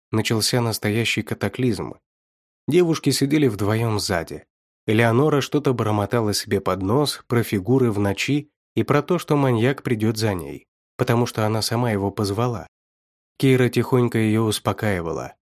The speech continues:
а Марк думал, куда их везти. Опытное ухо профайлера будто бы против его воли анализировало бессмысленный диалог двух родственных душ, которые прошли через серьезные испытания. Только одна вышла из них, надеясь интегрироваться в социум,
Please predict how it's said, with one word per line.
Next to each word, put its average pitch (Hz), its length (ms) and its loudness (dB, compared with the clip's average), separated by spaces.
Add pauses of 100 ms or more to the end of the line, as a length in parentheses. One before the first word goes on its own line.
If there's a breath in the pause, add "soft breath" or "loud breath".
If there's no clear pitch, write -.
(200)
а 101 120 -2
Марк 156 260 2
думал, 151 340 2
куда 104 320 -2
их 113 220 -2
везти. 95 500 -8 (720)
Опытное 156 480 2
ухо 156 260 0
профайлера 139 720 2
будто 147 320 0
бы 139 160 2
против 143 360 0
его 120 280 2
воли 147 240 2
анализировало 110 840 2
бессмысленный 113 800 0
диалог 110 540 -2
двух 107 300 -2
родственных 117 580 0
душ, 104 360 -6 (300)
которые 131 380 2
прошли 127 380 -2
через 123 300 0
серьезные 113 520 2
испытания. 87 640 -6 (500)
Только 147 320 4
одна 175 280 4
вышла 117 360 -2
из 87 200 -6
них, 127 360 0
надеясь 143 520 2
интегрироваться 135 800 0
в - 60 -10
социум, 71 580 -6